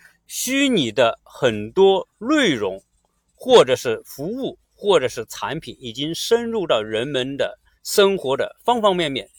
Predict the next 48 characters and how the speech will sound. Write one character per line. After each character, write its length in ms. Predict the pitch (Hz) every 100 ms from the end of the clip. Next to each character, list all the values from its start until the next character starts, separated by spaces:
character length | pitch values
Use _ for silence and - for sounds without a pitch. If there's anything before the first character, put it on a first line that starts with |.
| _
直 340 | - 151 202
到 340 | 240 240 135 _ _ _ _ _ _ _ _ -
极 320 | - 165 220
大 180 | 226 202
的 140 | 123
影 240 | 113 135
响 260 | 180 139 95
人 160 | 104 123
们 120 | 127
的 100 | 104
思 160 | -
维 140 | 120 110
方 180 | 117 113
式。 160 | - _ _ _ _ _ _ _ _
所 140 | - 247
以 80 |
现 340 | 196 - 294 247
在 120 | 214
这 100 | 196
种 200 | 175 117
虚 380 | - - 247 262
拟 200 | 175 113
时 240 | - 131
代 160 | 156 143
的 180 | 117 98
这 140 | 165
些， 180 | 139 135 135
包 180 | - 185
括 160 | 180 185
虚 240 | - 208
拟 140 | 175 98
货 300 | - 160 123
币， 200 | 127 90 _
包 140 | - 160
括 140 | 180
我 120 | 139
们 140 | 104 123
说 100 | 151
的 80 | 123
未 360 | 190 269 208
来 280 | 117 98 110
的 100 | 123
很 180 | - 95
多 120 | 110
科 260 | - - 170
技 160 | 156
探 320 | 127 - 135 107
索， 180 | -